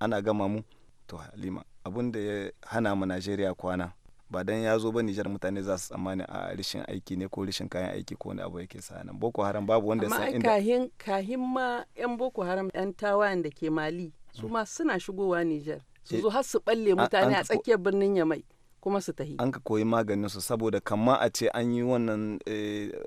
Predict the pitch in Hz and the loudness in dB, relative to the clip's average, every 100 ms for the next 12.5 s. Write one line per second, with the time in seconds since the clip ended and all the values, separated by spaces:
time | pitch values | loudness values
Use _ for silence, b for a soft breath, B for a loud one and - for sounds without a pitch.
0 | - - - 104 113 120 101 117 123 113 | -4 -4 -4 -2 0 2 2 2 2 2
1 | 117 110 104 107 - 107 104 101 104 98 | 2 0 -2 -4 -2 0 0 -2 -4 -4
2 | - 107 104 101 101 107 104 101 98 101 | -2 0 0 -2 -2 -2 -2 -4 -4 -2
3 | 107 101 98 98 92 - - - 95 - | -4 -4 -8 -8 -8 -12 -12 -4 -4 -4
4 | - 104 98 92 92 - B B 107 113 | -6 -4 -2 -4 -6 -10 B B -2 -2
5 | - 113 104 104 - 123 104 107 104 95 | -2 -2 0 -2 2 2 2 2 -2 -2
6 | 101 101 95 98 95 92 95 92 98 98 | 0 0 0 0 -2 -2 0 -2 -2 -4
7 | 117 107 98 101 101 104 101 - 117 110 | -6 -8 -8 -6 -4 -4 -6 -2 0 2
8 | 98 98 - 95 101 95 92 92 87 92 | 0 -4 -6 -6 -4 -4 -4 -4 -6 -6
9 | 90 92 92 107 98 90 95 95 92 92 | -4 -4 -4 -4 -4 -2 0 0 -2 -2
10 | 92 90 - 92 90 - 95 - 92 - | -2 -4 -4 -4 -4 -6 -4 -4 -8 -8
11 | 80 98 104 104 - 107 98 - 101 95 | -10 -8 -2 -2 -2 -4 -4 -4 -4 -4
12 | B B B 110 | B B B -4